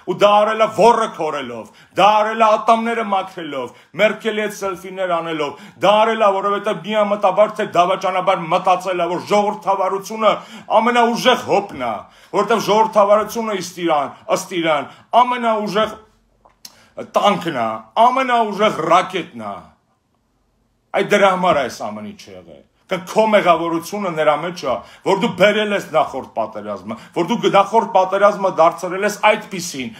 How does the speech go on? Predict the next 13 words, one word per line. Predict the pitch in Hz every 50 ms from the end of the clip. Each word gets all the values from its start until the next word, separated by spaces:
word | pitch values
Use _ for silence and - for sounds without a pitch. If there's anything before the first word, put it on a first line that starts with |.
| - - -
այդպիսի | - 185 208 202 - - 226 220 - 226 214
զոհերով, | 165 - 185 175 156 156 147 139 131 120 - - -
այդպիսի | - - 208 208 208 - 220 208 - 214 208
արյունալի, | 185 175 160 170 165 160 156 151 143 131 113 - -
այդպիսի | - - 208 208 - - 220 196 - - 226 190
երկար, | 160 165 160 - - - 139 120 104 95 - - _ _ _ _ _ _ _ _ _ _ -
ու | 202 220
այնպիսի, | 226 220 233 233 226 240 226 220 - 247 240
որ | 214 208 202
կողքներս | - 254 254 240 - - 214 202 196 160 139
ոչ | 135 247 262 - -
մեկ | - 220 226 - -
չկանգնավ։ | - - - - 170 156 - 135 127 110 98 98 85